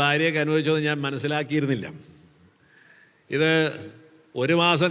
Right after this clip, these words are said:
കാലനങ്ങാതെ കിടന്നപ്പോൾ തന്നെ നമ്മുടെ കിളി പോയി. അപ്പോഴാണ് ഇവർ ഒമ്പത് മാസം ഒരു കുഞ്ഞിന് വേണ്ടി ബലിയാവുകയാണ്. വേറൊരു ജീവിതത്തിന് വേണ്ടി ബലിയാകുന്നതിൻ്റെ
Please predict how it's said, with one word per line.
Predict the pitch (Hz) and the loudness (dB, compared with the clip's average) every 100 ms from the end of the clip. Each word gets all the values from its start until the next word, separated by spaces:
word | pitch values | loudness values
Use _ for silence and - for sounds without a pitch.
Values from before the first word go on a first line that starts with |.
| 165 | 2
കാലനങ്ങാതെ | 165 170 165 165 170 170 | 2 2 2 2 2 2
കിടന്നപ്പോൾ | 165 165 165 | 2 2 2
തന്നെ | 160 156 | 0 0
നമ്മുടെ | 147 156 151 | -2 -2 0
കിളി | 143 147 | 0 2
പോയി. | 110 95 71 82 92 76 - - _ _ _ - _ _ _ _ | 0 -4 -10 -14 -14 -16 -20 -20 _ _ _ -20 _ _ _ _
അപ്പോഴാണ് | 127 127 170 165 165 165 151 | -8 -2 2 2 2 2 4
ഇവർ | 156 170 170 165 156 139 | 4 4 2 0 -4 -4
ഒമ്പത് | 143 160 170 | 0 2 4
മാസം | 156 156 - 160 131 104 - - - _ _ _ _ _ | 2 2 2 0 -2 -8 -18 -20 -20 _ _ _ _ _
ഒരു | - 147 | -4 0
കുഞ്ഞിന് | 147 151 165 165 | 2 4 4 4
വേണ്ടി | 160 160 147 | 4 2 2
ബലിയാവുകയാണ്. | 139 160 160 160 160 143 95 - - - - _ _ _ - - | 4 4 4 4 4 2 -2 -12 -20 -20 -20 _ _ _ -14 -2
വേറൊരു | 127 151 160 147 | 2 4 4 2
ജീവിതത്തിന് | 135 151 165 151 160 | 2 2 2 2 2
വേണ്ടി | 156 139 | 2 2
ബലിയാകുന്നതിൻ്റെ | 139 151 151 151 151 151 | 2 2 2 2 0 0